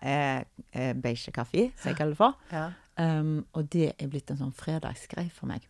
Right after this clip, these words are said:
Speaker 2: Ja.
Speaker 1: Det synes jeg er koselig.
Speaker 2: Har du hatt en i dag?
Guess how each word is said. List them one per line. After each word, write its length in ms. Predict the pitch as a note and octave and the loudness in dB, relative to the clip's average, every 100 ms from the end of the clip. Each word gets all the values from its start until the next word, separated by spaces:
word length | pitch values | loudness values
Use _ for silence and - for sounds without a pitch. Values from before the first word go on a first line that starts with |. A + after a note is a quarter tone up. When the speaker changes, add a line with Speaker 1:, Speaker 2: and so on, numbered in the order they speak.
| _ | _
Speaker 2:
Ja. 180 | D#3+ D3 - _ - _ | -10 -10 -12 _ -20 _
Speaker 1:
Det 100 | D#3 | -4
synes 160 | C#3+ C3 | -2 -4
jeg 120 | C3 | -6
er 40 | B2+ | -6
koselig. 400 | - C3 - B2 - - _ - | -8 -12 -10 -14 -16 -20 _ -6
Speaker 2:
Har 160 | C#3+ A#2 | -4 -4
du 80 | |
hatt 240 | C3 C3 - | -6 -8 -8
en 140 | B2+ | -8
i 100 | C3 | -8
dag? 180 | C#3+ G#3 | -10 -12